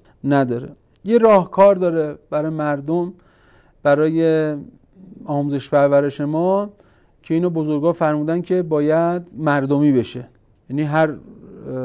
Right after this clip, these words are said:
ستادی، ارگانی خودش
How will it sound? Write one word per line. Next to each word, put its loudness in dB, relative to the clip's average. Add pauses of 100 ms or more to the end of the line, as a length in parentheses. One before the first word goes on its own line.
(400)
ستادی، -2
ارگانی -2 (220)
خودش -2